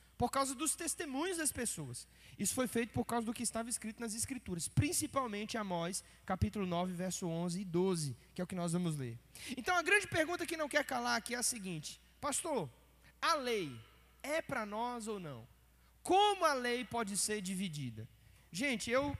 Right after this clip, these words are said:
fiz o máximo possível pra simplificar esse assunto pra vocês. E eu espero que hoje seja definitivo. Se você nunca entendeu, você vai entender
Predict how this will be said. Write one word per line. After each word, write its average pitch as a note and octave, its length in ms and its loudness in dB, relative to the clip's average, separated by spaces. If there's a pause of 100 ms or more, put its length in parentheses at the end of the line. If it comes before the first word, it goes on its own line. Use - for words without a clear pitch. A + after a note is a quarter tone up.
(120)
fiz C4 300 -2
o B3+ 80 0
máximo B3+ 400 0
possível A3 480 -2
pra G#3+ 320 -2
simplificar B3+ 680 -2
esse A3 140 -4
assunto G3 260 -6
pra F#3+ 120 -2
vocês. D#3 500 -2 (1900)
E E3+ 100 -2
eu A3 80 2
espero A3 320 -2
que A3 120 -4
hoje A3 240 2
seja A3 460 0 (580)
definitivo. A3 840 0
Se - 80 -6
você G#3+ 220 -2
nunca C#4 260 -4
entendeu, A3 420 -2 (280)
você G#3 200 2
vai A3+ 200 2
entender A3 360 -2